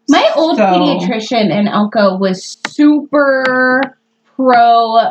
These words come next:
Speaker 1: everything cold turkey. No
Speaker 2: Yeah.
Speaker 1: more binkies. No
Speaker 2: Yeah.
Speaker 1: more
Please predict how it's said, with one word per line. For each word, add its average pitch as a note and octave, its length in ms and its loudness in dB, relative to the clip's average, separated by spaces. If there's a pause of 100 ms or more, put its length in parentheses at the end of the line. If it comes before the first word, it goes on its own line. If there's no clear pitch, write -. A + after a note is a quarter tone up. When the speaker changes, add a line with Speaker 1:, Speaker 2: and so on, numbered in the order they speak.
(220)
Speaker 1:
everything A#3+ 560 0
cold A3 280 -4
turkey. G3+ 480 -4 (200)
No B3 140 2
Speaker 2:
Yeah. B3+ 40 0
Speaker 1:
more C4 180 0
binkies. G#3+ 600 -6 (320)
No A#3+ 220 2
Speaker 2:
Yeah. A#3+ 100 2
Speaker 1:
more B3 400 -2